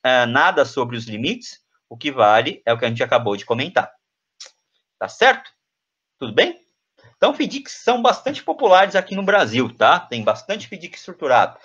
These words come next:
pra atender às necessidades das empresas e também dos investidores, tá? De operações, geralmente,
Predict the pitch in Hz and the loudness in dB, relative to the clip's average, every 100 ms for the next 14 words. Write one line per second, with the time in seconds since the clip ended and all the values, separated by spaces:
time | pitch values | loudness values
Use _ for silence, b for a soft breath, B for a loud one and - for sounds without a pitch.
0 | b b 123 120 120 127 127 123 139 - | b b -2 -2 0 -2 -2 -8 -12 -6
1 | 110 117 104 104 123 127 160 190 202 233 | 2 2 2 -6 -6 -6 -4 -4 -8 -10
2 | 208 233 131 156 156 156 165 180 170 156 | -6 -2 -2 -4 -8 -10 -8 -10 -4 0
3 | 113 - - b b b - 110 220 - | 0 -4 -20 b b b -2 0 0 -6
4 | _ - B 113 123 131 127 120 151 147 | _ -20 B -4 -2 2 2 2 0 2
5 | 202 180 202 - | 2 2 0 -8